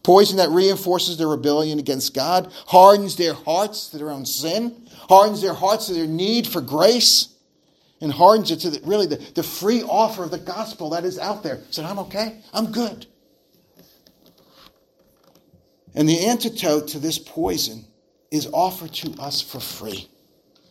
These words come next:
Look again at verse one. Look at, look again at, at this call to the thirsty, this call to the hungry. It says, "Come, everyone who thirsts, come to the waters." That's what satisfies, the waters, the living waters.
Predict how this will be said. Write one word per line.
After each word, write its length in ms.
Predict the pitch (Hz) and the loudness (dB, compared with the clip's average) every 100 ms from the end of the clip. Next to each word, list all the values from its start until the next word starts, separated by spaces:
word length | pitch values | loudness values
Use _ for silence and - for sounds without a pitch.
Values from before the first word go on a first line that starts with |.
| _ | _
Look 140 | 196 196 | -2 -2
again 220 | 180 165 | -2 -2
at 60 | 123 | -2
verse 260 | 135 120 | -4 -4
one. 300 | 107 87 95 | -4 -12 -6
Look 200 | 127 - | -4 -4
at, 60 | 147 | 0
look 160 | 202 | 0
again 360 | 220 175 196 170 | 0 0 2 2
at, 120 | 143 | -2
at 140 | 156 143 | -4 -4
this 160 | 151 | -6
call 340 | - - 175 175 | -6 2 2 2
to 100 | 139 | -4
the 100 | 123 | -6
thirsty, 520 | 156 196 - - - _ _ _ - | -6 -6 -8 -14 -20 _ _ _ 0
this 140 | 147 | 0
call 240 | - 185 | 4 4
to 80 | 180 | 4
the 100 | 156 | -2
hungry. 280 | 147 214 147 | -2 -4 -4
It 80 | 143 | -6
says, 340 | 151 - - - | -8 -10 -20 0
"Come, 300 | 233 254 220 | 4 4 4
everyone 380 | 196 233 220 | 2 2 0
who 100 | 190 | -2
thirsts, 760 | 208 214 226 202 - - - - | -4 2 2 2 0 -4 -10 -18
come 480 | - 226 262 269 269 | 0 6 8 6 4
to 120 | 277 262 | 2 4
the 100 | 226 | 4
waters." 440 | 180 180 151 139 | 6 8 6 4
That's 160 | 214 220 | -6 -8
what 120 | 220 | -8
satisfies, 480 | 226 196 - 165 139 | -6 -6 -6 -10 -6
the 80 | |
waters, 380 | 170 175 202 160 | -4 6 6 6
the 60 | 156 | 0
living 260 | 196 208 | -2 0
waters. 460 | 196 185 139 117 - | 2 4 2 -2 -12